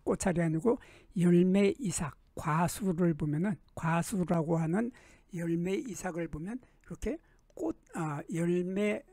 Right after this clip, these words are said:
열매 자루가 이렇게 쭉, 어, 꽃대였던 것이 이렇게 열매 자루가 되는데, 여기 열매, 어, 열매 자루 축이 이렇게 있고,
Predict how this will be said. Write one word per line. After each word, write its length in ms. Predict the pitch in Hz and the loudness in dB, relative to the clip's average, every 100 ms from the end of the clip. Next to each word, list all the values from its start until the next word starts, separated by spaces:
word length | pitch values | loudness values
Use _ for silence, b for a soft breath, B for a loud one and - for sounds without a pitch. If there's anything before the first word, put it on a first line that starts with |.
| 370 - - | -20 -20 -10
열매 440 | 175 160 170 185 | -6 -2 -2 -2
자루가 480 | 208 160 165 190 220 | -2 -2 -4 0 0
이렇게 340 | - 170 - 196 | 0 -10 -10 -10
쭉, 260 | - 214 - _ _ _ | -4 -6 -6 _ _ _
어, 220 | 233 147 - _ _ | -8 -8 -10 _ _
꽃대였던 880 | 427 - _ - 202 185 - 196 185 | -6 -6 _ 2 4 4 0 -4 -4
것이 240 | 175 233 | -4 -4
이렇게 400 | - 156 - 208 | -6 -6 -4 -2
열매 260 | 156 170 175 | -2 -2 -2
자루가 360 | 175 185 190 | -4 -2 -4
되는데, 540 | 180 170 160 165 285 302 B B B | -2 -4 -4 -2 -2 -4 B B B
여기 240 | 190 180 - | -6 -4 -2
열매, 480 | 170 175 180 190 - | 0 0 0 -2 -2
어, 240 | 233 156 156 | -4 -4 -2
열매 440 | 160 180 185 196 | 0 0 0 0
자루 320 | 180 170 175 170 | 0 -2 -4 -6
축이 600 | - - 226 220 220 - | -6 -4 -4 -4 -4 -6
이렇게 280 | 180 - 330 | -8 -6 -4
있고, 560 | 254 170 - 339 339 | -2 -4 -4 -2 -2